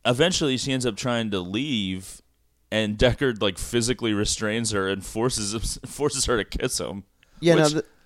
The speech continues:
Speaker 2: right. Now
Speaker 1: again, is kind of a, more of a trope of, like, a,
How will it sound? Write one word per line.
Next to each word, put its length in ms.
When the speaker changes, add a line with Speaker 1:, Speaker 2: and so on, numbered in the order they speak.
Speaker 2:
right. 280
Now 200
Speaker 1:
again, 340
is 160
kind 220
of 260
a, 80
more 220
of 80
a 60
trope 440
of, 140
like, 160
a, 80